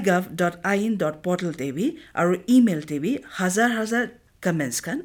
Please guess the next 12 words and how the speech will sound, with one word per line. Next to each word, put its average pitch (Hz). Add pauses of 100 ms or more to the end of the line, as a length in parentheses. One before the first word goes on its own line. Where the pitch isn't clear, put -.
(140)
আহি 139
থাকিছে। - (600)
টুইটাৰ 262 (140)
আৰু 185 (140)
ফেচবুক 180 (100)
দেৱী 143 (460)
লাখ 226 (200)
বেছি 180 (120)
ওপৰ 180 (180)
কমেণ্টছ 170 (120)
পাই 139
থাকিছে। -